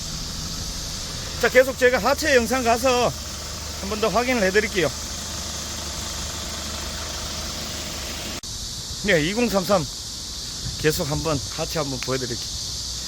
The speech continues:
이게 운전학원 장내 시험장에서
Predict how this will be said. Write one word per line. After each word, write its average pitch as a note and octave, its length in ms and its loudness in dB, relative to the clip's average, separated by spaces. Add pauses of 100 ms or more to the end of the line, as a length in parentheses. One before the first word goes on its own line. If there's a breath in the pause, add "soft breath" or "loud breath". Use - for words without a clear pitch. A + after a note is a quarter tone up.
(200 loud breath)
이게 G3 400 4 (840 loud breath)
운전학원 C#4+ 640 6
장내 C#4+ 460 4
시험장에서 A#3+ 960 4